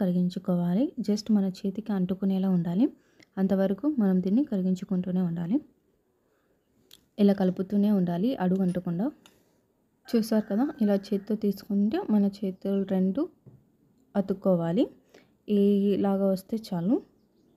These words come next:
ఇప్పుడు దీన్ని మనం పక్కన పెట్టుకుందాం. ఇప్పుడు మరో కడాయిని తీసుకొని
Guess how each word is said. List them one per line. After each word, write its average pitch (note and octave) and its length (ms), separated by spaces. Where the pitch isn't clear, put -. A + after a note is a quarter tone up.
ఇప్పుడు G3+ 220
దీన్ని G3 200
మనం G3+ 220
పక్కన F#3+ 260
పెట్టుకుందాం. F#3 400
ఇప్పుడు G#3 240
మరో F#3 180
కడాయిని F#3+ 420
తీసుకొని F#3+ 360